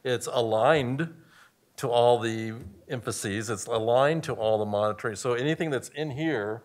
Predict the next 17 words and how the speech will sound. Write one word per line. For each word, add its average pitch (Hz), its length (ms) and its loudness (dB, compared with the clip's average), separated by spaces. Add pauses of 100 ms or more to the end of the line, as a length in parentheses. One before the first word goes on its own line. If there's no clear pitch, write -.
(240)
we 147 140 -2
should 139 160 -6
see 127 200 -6
come 120 220 -6
out 127 180 2
in 110 80 -2
our 104 100 0
monitoring 107 520 -2
reports. - 760 -6 (880)
But 120 260 0
are 135 220 4
there 151 180 2
things 151 320 -2
that 131 80 -2
are 127 100 2
unique 120 540 -6
to 117 480 -4